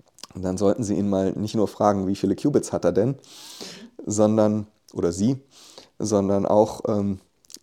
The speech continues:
Speaker 1: wie gut, äh, ihre Gattergüte denn ist, ja? Also wie gut die mit den Qubits denn rechnen
Speaker 2: Ja.
Speaker 1: kann. Denn im Grenzfall,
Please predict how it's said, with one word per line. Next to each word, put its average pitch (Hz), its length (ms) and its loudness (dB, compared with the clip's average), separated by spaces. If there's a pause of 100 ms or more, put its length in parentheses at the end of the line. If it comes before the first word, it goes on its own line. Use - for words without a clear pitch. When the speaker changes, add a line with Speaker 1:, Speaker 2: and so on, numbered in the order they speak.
(380)
Speaker 1:
wie 101 280 -4
gut, - 360 0
äh, 98 240 0
ihre 98 280 2
Gattergüte 92 540 2
denn 87 200 -4
ist, - 320 -6
ja? 101 200 -4 (220)
Also 95 240 0
wie 98 80 -2
gut 101 240 -4
die 92 180 2
mit 101 180 -4
den 95 100 -2
Qubits 95 320 -2
denn 90 140 -4
rechnen 95 320 -2
Speaker 2:
Ja. 92 60 -10
Speaker 1:
kann. 82 200 -6
Denn 90 100 -4
im 95 100 -2
Grenzfall, 110 640 0